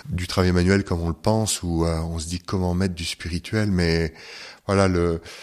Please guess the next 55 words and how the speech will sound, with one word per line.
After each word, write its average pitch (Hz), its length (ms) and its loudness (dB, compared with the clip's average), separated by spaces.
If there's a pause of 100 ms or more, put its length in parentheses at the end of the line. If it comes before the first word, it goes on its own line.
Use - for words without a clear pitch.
(160)
je - 100 -8
disais 82 200 2
tout - 200 -6
à 87 40 4
l'heure, 95 320 4
euh, 80 260 2
vis-à-vis 80 280 -2
de 82 40 0
la 82 80 0
règle 82 140 -2
de 85 80 -2
Saint - 160 -2
Benoît, 85 480 2
celui 85 200 -2
à 85 60 0
seul 92 160 -2
qui - 140 -10
travaille 82 240 -2
de 80 40 -6
ses - 140 -2
mains 90 160 0
sera 80 300 -2
appelé 80 220 -6
vrai 82 180 -4
moine. 90 560 -2 (600)
Le 92 200 2
hora 104 500 6
et 92 140 2
labora 95 420 0
qu'a 82 220 -2
introduit, 87 640 -2
euh, 78 180 -2 (960)
la 87 140 2
tradition 85 400 0
monastique 82 480 -2
et 85 60 4
dont 82 160 0
parle 87 180 0
le 85 80 2
pape - 160 6
François - 320 0
dans 82 140 0
l'encyclique - 560 -6
Laudato 92 420 0
Si, 123 340 -2 (280)
un 82 60 -2
moment 87 120 2
en 92 60 4
disant 90 240 2
qu'elle 85 160 0
est - 20 2
ré-, 104 180 4 (200)
révolutionnaire, 107 720 2
cette - 240 -4
compénétration 107 920 -2